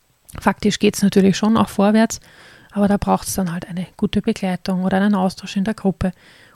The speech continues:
um hier wirklich, ähm, auch <laughs> dran zu bleiben und nicht aufzugeben. Und ja,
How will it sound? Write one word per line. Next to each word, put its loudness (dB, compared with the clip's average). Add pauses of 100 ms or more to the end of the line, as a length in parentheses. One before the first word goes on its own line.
um 4
hier 2 (220)
wirklich, -2 (500)
ähm, 0 (220)
auch -2
<laughs> -2
dran 0
zu -2
bleiben 0 (360)
und -6
nicht -4
aufzugeben. -12 (600)
Und 0
ja, 2